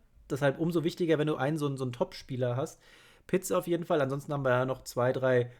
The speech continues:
Wide Receiver im Pool drin, die vielleicht auch noch interessant sein könnten. Unter anderem Heisman Trophy-Winner, ähm,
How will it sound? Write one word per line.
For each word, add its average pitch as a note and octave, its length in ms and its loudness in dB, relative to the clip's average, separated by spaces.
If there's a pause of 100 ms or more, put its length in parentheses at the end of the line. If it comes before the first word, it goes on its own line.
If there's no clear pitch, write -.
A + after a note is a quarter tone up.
(120)
Wide B2 260 2
Receiver C#3 480 0
im D3+ 140 0
Pool C#3 320 0
drin, C#3 400 -2
die C#3 100 -6
vielleicht B2 300 -2
auch D#3 200 -4
noch E3+ 280 -8
interessant D#3 460 -4
sein D3 200 -4
könnten. D3+ 280 -4
Unter B2 200 -4
anderem B2 380 -4
Heisman C#3+ 340 -2
Trophy-Winner, C3 720 -4 (540)
ähm, A#2 640 0